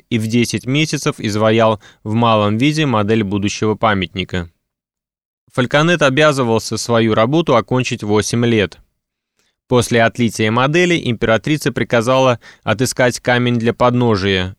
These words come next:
и в июле тысяча семьсот шестьдесят восьмого года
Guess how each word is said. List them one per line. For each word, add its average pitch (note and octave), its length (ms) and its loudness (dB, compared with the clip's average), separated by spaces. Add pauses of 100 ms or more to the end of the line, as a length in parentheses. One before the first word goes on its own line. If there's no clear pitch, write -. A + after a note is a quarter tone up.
и A#2 100 -2
в A2+ 120 0
июле C#3+ 340 2
тысяча G#2+ 360 -4
семьсот G#2+ 400 -2
шестьдесят G#2 460 -2
восьмого G#2 460 0
года D3 340 0